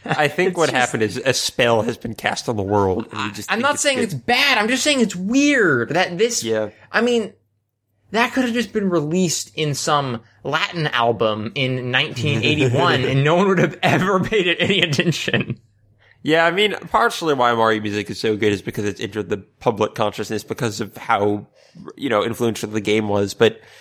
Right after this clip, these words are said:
Speaker 1: there have been plenty of influential games that the music has not stood the test of time.
Speaker 2: So I
Speaker 1: Because
Speaker 2: suppose, uh, I, I suppose that it's so good because going back to old Kon-, Koji Kondo, um, it feels again like a throwback. It feels almost like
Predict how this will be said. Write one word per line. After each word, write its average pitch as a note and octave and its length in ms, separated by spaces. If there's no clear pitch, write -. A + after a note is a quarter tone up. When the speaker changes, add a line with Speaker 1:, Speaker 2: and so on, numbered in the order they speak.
Speaker 1:
there A#3 180
have A#3+ 80
been G3+ 120
plenty C3+ 240
of B2 80
influential B2 520
games A2 280
that A2 100
the A2+ 80
music G#2 280
has G#2+ 100
not G#2 160
stood G#2 180
the F2+ 60
test - 240
of - 80
time. - 260
Speaker 2:
So B3 200
I C4 40
Speaker 1:
Because B3 100
Speaker 2:
suppose, D4+ 440
uh, B3 300
I, G3 220
I G3+ 140
suppose A3+ 540
that - 140
it's - 140
so A#2+ 360
good F#2+ 380
because G#2 240
going D#3 240
back C#3 220
to - 100
old A#2 320
Kon-, C3 360
Koji B2+ 360
Kondo, A2+ 580
um, G#2+ 460
it D#3+ 240
feels E3+ 240
again C#3 260
like A#2+ 200
a A#2+ 60
throwback. - 680
It - 80
feels C#3 280
almost B2+ 400
like G#2+ 340